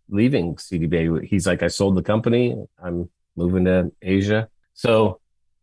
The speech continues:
uh, it's, it was the right fit for me when I started working with C D Baby. It, it's helping D I Y artists. It's helping emerging artists get their music out there, getting them paid properly.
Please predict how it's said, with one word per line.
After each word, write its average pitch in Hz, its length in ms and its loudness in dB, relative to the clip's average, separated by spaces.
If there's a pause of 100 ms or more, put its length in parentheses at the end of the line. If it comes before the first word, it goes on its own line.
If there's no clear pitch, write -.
uh, 101 280 0
it's, 113 300 -2
it 135 60 4
was 120 180 4
the 117 100 2
right 135 300 2
fit - 340 -4
for - 180 -6
me 95 360 -4 (180)
when 107 220 -2
I 98 40 2
started 101 300 0
working 117 260 0
with 80 120 -6
C 92 160 -6
D 82 80 -2
Baby. 78 440 -2
It, - 200 -6
it's - 440 -10
helping 101 640 2 (300)
D 104 160 2
I 98 120 2
Y 92 220 2
artists. 90 400 0
It's 78 160 -14
helping 90 520 0 (260)
emerging 104 420 4
artists 107 320 2
get 107 180 0
their 98 100 2
music 95 360 2
out 98 220 0
there, 113 260 2
getting 95 340 -2
them 85 220 -6
paid 107 380 -2
properly. 107 680 0